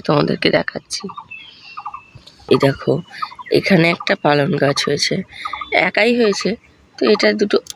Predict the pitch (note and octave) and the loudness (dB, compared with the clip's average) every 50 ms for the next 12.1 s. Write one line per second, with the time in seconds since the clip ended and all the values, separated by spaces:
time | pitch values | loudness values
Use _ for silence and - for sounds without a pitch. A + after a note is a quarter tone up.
0 | - - - - - - - - - G3 G3 - G3 F3+ E3+ E3+ E3 E3 D#3+ F3 | -14 -14 -12 -2 0 0 0 2 0 -4 -2 0 0 2 4 4 4 4 2 2
1 | G3+ - - - - - - - - _ - - G#3+ G3 G3 G#3 G#3 G#3+ - - | 0 -4 -12 -20 -20 -18 -18 -18 -18 _ -2 0 2 4 4 4 4 2 -2 -10
2 | _ _ _ _ - - G3+ - - - A3 G3 G3 G3+ F#3+ - - A3+ - G#3 | _ _ _ _ -2 -2 0 0 4 4 4 6 6 2 0 0 -4 2 4 6
3 | G#3 G3 - G#3 G3 G3 G3 - - G3 F#3+ - F3+ E3 - F3+ E3+ F3+ E3 - | 6 6 6 4 2 2 0 0 0 0 2 2 0 2 2 2 2 2 0 -4
4 | - - F#3 E3+ E3 E3 D#3 - - C#3+ C#3+ C#3 E3 D#3 D3+ - - - - - | 0 2 4 6 6 6 4 4 4 6 6 6 4 2 0 -2 -2 -2 -2 -4
5 | - - - - - - - - - _ - F#3+ F#3 F3 - - - - - - | -6 -14 -20 -18 -18 -18 -20 -20 -18 _ 4 4 4 6 6 4 2 2 -4 -14
6 | _ _ _ _ _ - - - - - - - - - - E3 F#3 G3+ G#3+ G3 | _ _ _ _ _ -16 -16 -14 -14 -14 -14 -12 -2 2 4 6 8 8 8 6
7 | G3 G#3 - - D#3 D3 D#3 E3+ E3+ D#3+ D3 C#3+ C#3 D3 D3+ D3 D3 - - - | 6 2 2 0 2 2 4 4 4 4 4 4 4 4 4 2 2 0 -4 -8
8 | - - - - - _ _ - - - - - - - - - - - - - | -10 -12 -12 -18 -20 _ _ -20 -20 -18 -18 -16 -16 -16 -16 -16 -16 -16 -20 -20
9 | - - - - - - - - - - - - - - - - - - - - | -20 -20 -20 -20 -20 -20 -16 -12 -10 -8 -8 -8 -10 -12 -16 -20 -20 -20 -20 -20
10 | - - - - - - - - - - - - - - - - - F#3 F3+ F3+ | -20 -20 -20 -20 -16 -16 -16 -16 -16 -18 -18 -18 -4 0 0 2 4 4 2 4
11 | F3+ F3+ F3 F#3 - - - G#3 - G3 F#3+ F#3+ F#3 - - - E2+ D#2 D2 - | 2 2 2 0 -2 -2 -2 0 2 4 4 4 2 2 0 2 2 2 0 -2
12 | - | -4